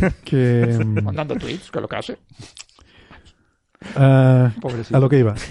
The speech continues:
Speaker 2: que <laughs> si podemos retomar el tema, que, que se conocen muy bien la, la, las velocidades propias de las estrellas cercanas y que ahora estamos además, eh, recogiendo una base de datos muchísimo más precisa,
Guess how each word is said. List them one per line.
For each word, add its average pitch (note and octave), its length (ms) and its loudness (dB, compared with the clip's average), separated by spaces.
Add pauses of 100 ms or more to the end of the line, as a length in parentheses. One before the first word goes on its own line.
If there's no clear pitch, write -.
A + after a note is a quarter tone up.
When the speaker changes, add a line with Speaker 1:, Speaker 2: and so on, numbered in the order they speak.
Speaker 2:
que C3+ 240 2 (520)
<laughs> - 520 -20
si - 140 -4
podemos D3+ 240 2
retomar C#3+ 240 2
el C#3 80 -2
tema, D3 240 2 (500)
que, B2+ 760 4
que A#2+ 160 2
se - 140 0
conocen B2 320 2
muy C3 180 4
bien B2+ 220 4
la, A#2+ 240 4
la, A2+ 540 2
las B2 140 2
velocidades A#2+ 520 2
propias B2+ 360 0
de C3 60 0
las A#2+ 100 0
estrellas B2 340 2
cercanas C#3+ 400 2 (520)
y C#3 140 2
que B2+ 140 2
ahora A#2+ 280 4
estamos A#2+ 360 2
además, A#2+ 460 2 (160)
eh, A2+ 280 0 (120)
recogiendo C3 460 0
una B2+ 100 4
base B2+ 200 2
de B2+ 40 4
datos B2 280 0 (540)
muchísimo B2+ 420 2
más C3 140 2
precisa, C#3 460 0